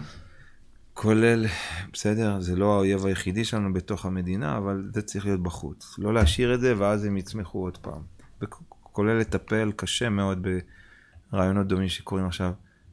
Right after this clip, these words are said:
מנסים להשתיק את זה, עכשיו כבר לא כל כך משתיקים את זה. אבל צריך לדעת שגם ג'נין, גם שכם,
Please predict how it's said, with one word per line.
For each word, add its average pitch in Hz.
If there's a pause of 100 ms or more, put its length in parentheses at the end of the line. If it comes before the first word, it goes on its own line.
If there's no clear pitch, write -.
מנסים 131
להשתיק 123
את 95
זה, 90
עכשיו 131
כבר 127
לא 135
כל 135
כך 101
משתיקים 92
את 82
זה. 82 (520)
אבל 101
צריך 127
לדעת 131
שגם 110
ג'נין, 107
גם 92
שכם, 107